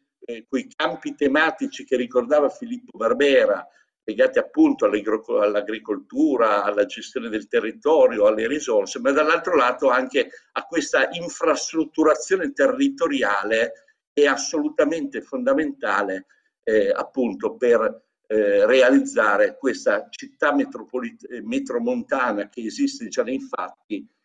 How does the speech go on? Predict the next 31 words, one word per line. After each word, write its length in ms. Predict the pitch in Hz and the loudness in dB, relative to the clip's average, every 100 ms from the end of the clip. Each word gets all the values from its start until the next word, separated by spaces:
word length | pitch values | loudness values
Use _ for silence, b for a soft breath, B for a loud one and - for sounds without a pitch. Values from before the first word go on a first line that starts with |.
| _ | _
e 100 | - | -20
che 140 | - 185 | 0 0
sarà 320 | - 170 165 | 2 0 0
comunque 520 | - 156 226 220 185 | -2 -2 0 0 2
inevitabil-, 1080 | 143 139 139 139 139 135 - 139 135 131 139 | 6 6 6 4 0 -4 -6 -6 -4 -6 -6
inevitabilmente, 1080 | 151 147 143 139 - 139 156 143 139 131 139 | -8 -4 -2 -2 -2 -2 -2 -2 -2 -4 -6
come 260 | - 117 123 | -8 -6 -6
dire, 520 | 113 113 110 110 b b _ _ | -6 -2 0 0 b b _ _
eh, 220 | 110 104 | -8 -2
l'orizzonte, 1200 | 117 151 143 139 - 151 151 135 - 113 104 b b _ _ | 2 4 4 4 -2 0 2 2 0 -4 -6 b b _ _
eh, 320 | 113 104 104 | -4 -4 -4
del 200 | 101 139 | -4 -4
futuro, 640 | - 160 - - 240 220 110 | -4 -8 -6 -4 -2 0 0
dove 220 | 110 117 | 0 -4
sempre 380 | - 190 180 151 | -2 -2 2 2
di 120 | 127 | 0
più 180 | - 156 | 2 4
noi 220 | 143 127 | 4 2
tenderemo 540 | 143 131 131 135 123 | 2 2 4 4 4
a 80 | 120 | 2
meticciare, 1200 | 123 127 139 139 - 143 131 135 131 - _ _ - | 0 -2 -4 -4 -2 0 2 2 2 -2 _ _ -10
a 80 | |
intrecciare, 800 | 247 - 143 139 - 123 110 120 | -8 -4 -4 -6 -6 -4 -4 -6
come 280 | - 113 113 | -10 -10 -10
già 220 | - 156 | -8 -4
nella 260 | 143 123 117 | 0 0 0
vita 260 | 120 123 | -4 -4
de-, 260 | 107 110 104 | -4 -4 -6
di 100 | 113 | -6
molte 300 | 113 127 123 | -6 -6 -4
persone, 800 | 135 135 - 117 113 113 110 - | -2 -2 0 2 2 2 -4 -6